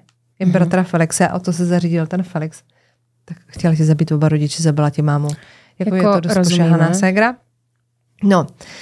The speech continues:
Speaker 1: v roce dva tisíce dvacet tři se Jennifer a její právníci pokusali, eh, odvolat s tím, že ten soud špatně vyhodnotil důkazy, že původně chtěla zabít jenom toho tátu a mámu vlastně zabili omylem,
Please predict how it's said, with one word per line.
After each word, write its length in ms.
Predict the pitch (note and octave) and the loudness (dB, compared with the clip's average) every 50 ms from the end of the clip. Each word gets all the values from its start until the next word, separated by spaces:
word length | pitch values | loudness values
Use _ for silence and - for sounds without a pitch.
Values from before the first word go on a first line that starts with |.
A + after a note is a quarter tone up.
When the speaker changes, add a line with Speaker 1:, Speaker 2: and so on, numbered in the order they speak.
| - - - - | -20 -20 -20 -12
Speaker 1:
v 60 | - A3 | -6 -4
roce 220 | A#3+ A#3+ - D4+ | -2 0 0 2
dva 120 | C#4 C#4+ | 2 2
tisíce 400 | C#4 C#4 C4 - C4 A#3 - D4 | 0 0 -2 -2 0 0 0 2
dvacet 320 | C#4 C4 A#3+ A#3 - B3 A#3 | 2 2 2 2 0 -4 -6
tři 220 | - - - A3+ | -4 -2 0 0
se 100 | - B3 G#3+ | 0 0 2
Jennifer 340 | A3 A3+ G#3+ G#3+ - A3+ A3+ | 2 2 2 2 2 2 2
a 20 | |
její 200 | A3+ A3+ A3+ A3 | 2 2 2 0
právníci 500 | A3 - G3+ F#3 F#3 F#3+ G3 G3 - - | 0 2 2 2 4 2 2 0 0 -2
pokusali, 560 | G#3 - F#3 F#3+ G3+ F3+ - G#3+ G#3+ G#3+ F#3+ - | -2 -2 -2 -2 0 0 2 2 2 2 0 -2
eh, 140 | - - - | -4 -6 -2
odvolat 440 | - F#3+ F#3 F3+ F3 F#3 G3 G3+ - | 0 0 2 2 4 4 2 2 0
s 60 | - | -2
tím, 220 | - - F#3+ F#3+ F3+ | -2 0 2 2 2
že 100 | F#3+ F#3 | 2 2
ten 200 | - G#3 G#3 G3+ | 2 2 0 2
soud 180 | - G3+ F#3+ F3+ | 2 0 -2 -2
špatně 380 | - - - F3+ - F#3 F3+ | -2 -2 -4 -2 0 2 2
vyhodnotil 520 | F#3 F3+ F3 F3 E3+ F3+ F3+ F3+ - G#3 G3 | 2 4 2 2 2 0 0 0 0 0 0
důkazy, 340 | F3+ E3 F3 E3+ D#3+ E3+ E3+ | 0 0 0 0 0 0 0
že 100 | F3+ F3 | 0 -2
původně 340 | F3+ G#3 G#3+ A#3 A3 A3+ | -2 -2 -4 -2 -2 -2
chtěla 220 | G3+ - G#3+ G3+ G3 | -2 -2 0 0 0
zabít 260 | F#3+ F#3 F3 F3+ - | 0 0 0 0 0
jenom 160 | F3 F3 F3+ | 2 2 2
toho 160 | F3+ F#3 F3 | 2 2 2
tátu 340 | F3 F#3 E3+ D#3+ D#3+ - D#3 - | 2 2 0 -2 -2 -4 -8 -6
a 80 | - F3 | -4 -4
mámu 320 | E3+ E3 E3 E3+ E3+ E3+ | -2 -2 0 -2 -2 -2
vlastně 300 | E3 E3+ E3 - - F3+ | -2 -4 -6 -6 -6 -6
zabili 280 | E3+ E3 D#3+ D#3+ E3+ - | -4 -4 -4 -6 -6 -6
omylem, 400 | - E3+ E3 D#3 D3 C#3+ C#3+ D#3+ | -6 -6 -6 -6 -6 -8 -10 -14